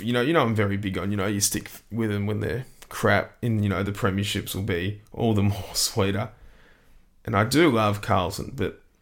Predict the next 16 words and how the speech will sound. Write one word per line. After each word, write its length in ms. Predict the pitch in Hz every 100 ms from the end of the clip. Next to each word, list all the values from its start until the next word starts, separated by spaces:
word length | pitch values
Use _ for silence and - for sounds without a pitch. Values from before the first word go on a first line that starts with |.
| _ _ _ _ _ - -
it's 200 | 117 -
exhausting. 720 | 117 104 113 131 - 82 - _ _ - - - -
And 300 | 131 151 143 - - - -
I 140 | 139
think, 340 | 143 247 247 -
you 60 |
know, 240 | 117 120 - -
I 120 | 160
obviously 340 | 151 120 117
see 180 | 107 117
you 140 | 95
socially. 680 | 92 107 113 - 95 85 - - - - - - -
I 80 |
feel 260 | 147 - 240
like 340 | 254 208 156 - _ _ _ _ _ _ _
me, 600 | 123 123 135 107 98 190